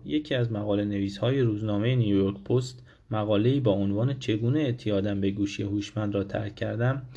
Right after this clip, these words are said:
شما هم می‌توانید، منتشر کرد. راز موفقیت او این بود که قسمت اعلان صد و دوازده برنامه را که روی آیفونش نصب کرده بود خاموش کند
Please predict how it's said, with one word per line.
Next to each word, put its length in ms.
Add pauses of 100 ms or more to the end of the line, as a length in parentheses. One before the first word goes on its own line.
(120)
شما 320
هم 160
می‌توانید، 680
منتشر 420
کرد. 260 (1300)
راز 220
موفقیت 800
او 140
این 280
بود 240 (100)
که 100
قسمت 420
اعلان 500
صد 240
و 60
دوازده 580
برنامه 500
را 220 (180)
که 140
روی 260
آیفونش 600
نصب 240
کرده 280
بود 180
خاموش 380
کند 260